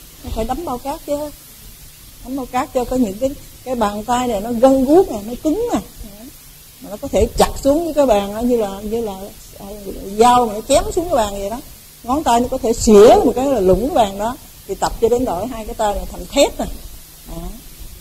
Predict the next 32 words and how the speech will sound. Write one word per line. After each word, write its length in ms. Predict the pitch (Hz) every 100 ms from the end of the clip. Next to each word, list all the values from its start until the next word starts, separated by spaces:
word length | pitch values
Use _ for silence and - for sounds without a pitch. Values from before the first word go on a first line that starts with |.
| -
Rồi 140 | 190 190
những 140 | 190
cái 100 | 262 -
thế 360 | 330 370 427 403 233
mà 120 | -
đá 300 | 220 240 285
lên, 320 | 320 269 262 226 - - -
hay 140 | 226
là 80 | 208
những 180 | 202 220
cái 80 |
thế 220 | 254 269 311
mà 140 | 208
bung 340 | 214 277 285
tay 180 | 277 262
ra, 200 | 262 262 294 - - -
thì 100 | 202
phải 120 | 190 196
tập 160 | 170 - 240
cho 60 |
đến 220 | 240 269
bao 200 | 269 277
nhiêu 220 | 277 277 262
lần 240 | 220 190
nó 60 | 220
trở 200 | 208 190 247
thành 180 | 220 190
một 60 | 180
cái 80 | 233
thứ 260 | 269 302 320 -
phản 460 | 175 160 180 294
xạ. 440 | - 185 180 208